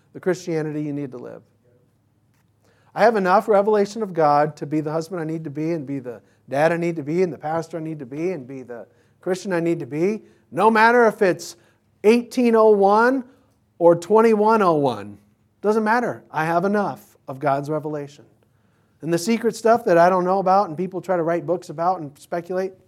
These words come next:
that belongs to God. I need to focus on what I do know. And so here, uh, here, in fact, we gotta ask ourselves, can I live with that?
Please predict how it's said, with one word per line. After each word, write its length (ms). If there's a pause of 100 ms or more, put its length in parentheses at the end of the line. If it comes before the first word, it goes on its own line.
(400)
that 220
belongs 360
to 80
God. 340 (1300)
I 40
need 180
to 60
focus 400
on 140
what 140
I 100
do 220
know. 340 (340)
And 120
so 220
here, 500 (220)
uh, 120
here, 200
in 340
fact, 320 (160)
we 140
gotta 160
ask 220
ourselves, 260
can 120
I 100
live 280
with 160
that? 280